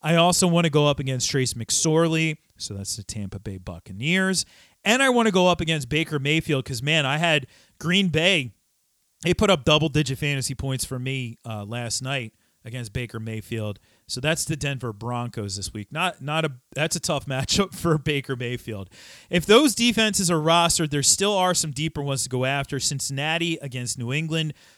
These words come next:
This whole Mac Jones thing, man, I, last year it looked pretty darn good. This year does not. I don't know what's gonna happen there in the long term.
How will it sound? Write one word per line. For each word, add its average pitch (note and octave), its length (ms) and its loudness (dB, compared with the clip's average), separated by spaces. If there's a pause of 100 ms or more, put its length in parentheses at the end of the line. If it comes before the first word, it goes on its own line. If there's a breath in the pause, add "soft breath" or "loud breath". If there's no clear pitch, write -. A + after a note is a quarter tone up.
This - 80 -6
whole A3 160 0
Mac E3 320 2
Jones F3+ 380 -2
thing, E3 240 -2
man, D#3 440 -2
I, D3+ 240 -10
last F3+ 400 0
year A#3+ 120 0
it F#3 60 2
looked G3+ 200 0
pretty G#3+ 240 2
darn F3+ 240 2
good. F3 300 2
This G3+ 240 0
year G#3 140 0
does D3+ 520 2
not. B2 560 -2
I C#3 120 -2
don't D#3 140 0
know C#3 100 0
what's C#3 180 -4
gonna C3+ 160 -8
happen B2 300 -8
there A2+ 120 -6
in G#2+ 60 -8
the G2+ 60 -8
long G#2+ 280 -6
term. A2+ 280 -8